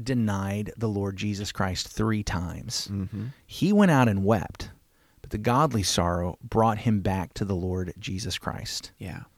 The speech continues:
Speaker 2: yeah.
Speaker 1: We're gonna be with the Livingston Avenue Christians on Sunday. We'd love to see you. We'd love to help you if you need to come back to the Lord. Uh, look, don't wait till then. Email us right,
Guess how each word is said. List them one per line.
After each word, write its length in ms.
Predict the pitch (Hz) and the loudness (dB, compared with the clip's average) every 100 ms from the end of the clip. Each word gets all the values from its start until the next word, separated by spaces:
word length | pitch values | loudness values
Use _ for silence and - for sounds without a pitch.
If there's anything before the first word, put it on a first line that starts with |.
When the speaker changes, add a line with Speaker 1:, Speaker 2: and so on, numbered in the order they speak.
| _ _ | _ _
Speaker 2:
yeah. 220 | - - - _ _ _ - - - - - - | -6 -6 -10 _ _ _ -20 -20 -20 -14 -12 -2
Speaker 1:
We're 220 | 143 165 | 6 8
gonna 160 | 143 131 | 10 10
be 420 | 123 117 113 110 - _ _ _ _ - | 8 6 4 2 -6 _ _ _ _ -2
with 160 | 120 | 0
the 100 | 110 | 4
Livingston 540 | 107 117 110 - 104 104 | 4 6 4 2 0 2
Avenue 320 | 104 98 95 | 2 0 -2
Christians 640 | - 107 - 98 95 90 | 0 0 0 -2 -2 -4
on 220 | 101 98 92 | -2 -2 0
Sunday. 440 | - 95 95 95 | 0 0 0 0
We'd 200 | 95 113 | 2 2
love 220 | 107 107 | 2 0
to 60 | 101 | -2
see 300 | - 107 107 | -2 0 0
you. 180 | 98 107 | -2 -4
We'd 160 | 110 110 | 0 2
love 180 | 110 107 | 2 0
to 80 | 101 | 0
help 260 | 95 104 101 | 0 0 0
you 200 | 95 101 - | -4 -4 -6
if 160 | 104 - | -4 2
you 120 | 110 | 4
need 140 | 117 107 | 6 4
to 60 | |
come 200 | 104 117 | 2 2
back 200 | 104 104 | 2 0
to 80 | - | -2
the 100 | 95 | -2
Lord. 380 | 92 101 98 95 - - - - - | 0 0 0 -2 -8 -20 -20 -14 -6
Uh, 120 | 101 | -6
look, 320 | 104 - 160 | -4 2 4
don't 140 | 123 165 | 4 4
wait 160 | 180 | 4
till 140 | 175 170 | 4 2
then. 260 | 185 120 - - | 4 0 -2 2
Email 260 | 160 160 135 | 4 6 4
us 180 | 120 135 | 2 2
right, 200 | 139 | 2